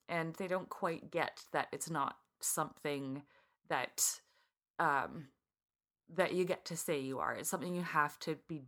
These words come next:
doing all of the time. Um, but still, I, when I, when I see that, um,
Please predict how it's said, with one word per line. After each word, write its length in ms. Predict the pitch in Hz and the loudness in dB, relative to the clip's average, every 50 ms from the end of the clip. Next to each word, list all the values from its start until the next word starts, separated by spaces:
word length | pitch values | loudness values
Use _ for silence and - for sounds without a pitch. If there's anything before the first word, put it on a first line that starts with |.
| - - | -8 -4
doing 520 | 175 170 160 147 151 147 139 131 131 131 - - - - | -2 -2 0 0 0 -2 -2 -2 -4 -4 -6 -6 -4 -2
all 180 | - 139 123 113 | 0 0 0 -2
of 80 | 104 - | -4 -8
the 80 | - - | -10 -10
time. 400 | - - 147 117 - - - 135 - _ _ _ _ _ _ _ - | -8 -6 -6 -6 -6 -6 -12 -16 -18 _ _ _ _ _ _ _ 4
Um, 380 | 175 165 160 147 143 143 143 - _ _ _ _ _ _ _ _ _ _ _ _ _ - - - 165 - | 4 4 4 2 -2 -4 -8 -10 _ _ _ _ _ _ _ _ _ _ _ _ _ -18 -16 -10 0 4
but 480 | 170 156 147 - - - - - - - - _ _ - | 6 6 6 4 2 -2 -2 -2 -4 -8 -18 _ _ -8
still, 540 | - - - - 170 160 143 143 143 147 - - _ _ _ _ _ _ - | -8 -4 0 2 2 2 2 2 0 -2 -6 -12 _ _ _ _ _ _ -8
I, 240 | - 156 151 156 - - - - _ _ _ _ _ | -6 -4 -4 -4 -4 -6 -10 -16 _ _ _ _ _
when 160 | - 165 160 | -6 -4 -2
I, 300 | 160 156 151 151 151 151 151 - | -2 -2 -2 -2 -2 -4 -4 -4
when 120 | 165 160 | -4 -2
I 80 | 156 151 | -2 -2
see 220 | - - 180 170 | -4 -4 -4 -2
that, 380 | 160 151 135 - - - - - _ _ _ _ _ _ _ _ _ _ _ _ - | 0 0 0 0 -2 -8 -10 -14 _ _ _ _ _ _ _ _ _ _ _ _ -6
um, 400 | - 151 143 131 127 - - 165 | -2 0 0 0 0 -2 -6 -10